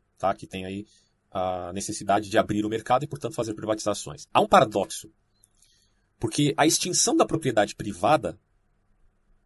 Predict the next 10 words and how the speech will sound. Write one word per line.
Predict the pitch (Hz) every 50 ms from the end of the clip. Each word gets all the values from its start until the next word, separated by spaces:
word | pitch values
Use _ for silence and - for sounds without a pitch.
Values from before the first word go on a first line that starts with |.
| _ _ _ _
claro, | - 110 95 82
tô | - -
falando | - 113 107 113 117
aqui | - - - 117 123 151 180
no | 185 180 170
sentido | - 156 143 - 139 147
de | 143 135
meios | 120 117 120 147 170 190 180 160
de | -
produção. | - 165 165 160 202 - - - 113 101 87 -